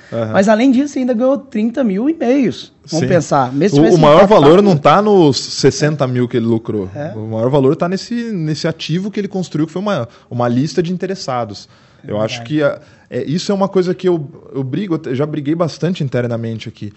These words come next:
Speaker 1: O foco do marqueteiro digital é muito orientado pra roi. É, no começo, quando eu comecei na área de marketing, assim, os caras olhavam duas coisas principalmente.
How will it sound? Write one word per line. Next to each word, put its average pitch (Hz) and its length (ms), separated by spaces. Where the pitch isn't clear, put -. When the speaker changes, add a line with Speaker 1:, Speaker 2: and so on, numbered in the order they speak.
Speaker 1:
O 123 60
foco 175 420
do 139 140
marqueteiro 127 600
digital 117 320
é 135 40
muito 180 360
orientado 165 420
pra 165 160
roi. 117 340
É, 107 540
no 127 120
começo, 147 680
quando 127 180
eu 135 60
comecei 135 440
na 175 100
área 131 180
de 113 120
marketing, 139 560
assim, 120 160
os 139 80
caras 151 240
olhavam 156 360
duas 202 260
coisas 165 280
principalmente. 143 760